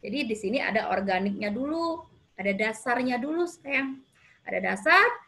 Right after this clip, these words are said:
nanti akan berkembang menjadi mekanik. Baik, itu organik ini seperti teori.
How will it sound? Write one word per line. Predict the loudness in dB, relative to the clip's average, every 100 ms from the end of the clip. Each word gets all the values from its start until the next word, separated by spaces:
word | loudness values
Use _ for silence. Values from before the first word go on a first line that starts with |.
| _ -12
nanti | -4 0
akan | 0 0 0
berkembang | -2 0 0 0
menjadi | 0 -2 -2
mekanik. | -2 0 2 2 -2 -6 _ _ _ _ _ _ -12
Baik, | -8 -6
itu | -4 0 0
organik | 2 2 2 2
ini | 2 0
seperti | -2 -2 -2 0
teori. | 0 2 2 2 2 -2